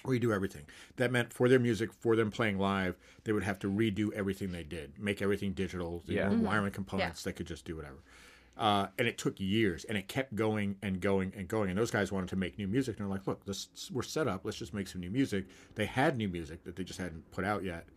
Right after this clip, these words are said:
Speaker 1: That stuff is lost. All those songs are, like, just in a vault somewhere. Um, and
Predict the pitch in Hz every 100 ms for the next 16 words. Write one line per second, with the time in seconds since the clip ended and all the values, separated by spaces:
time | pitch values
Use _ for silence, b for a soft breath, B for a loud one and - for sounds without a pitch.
0 | b b 110 127 - 120 87 82 85 67
1 | - - - 90 101 98 95 87 80 90
2 | 76 - _ - - _ - 92 - -
3 | 95 78 82 78 - 73 69 - B B
4 | B B B 101 95 87 90 98 - _
5 | - 110 104 101 98 95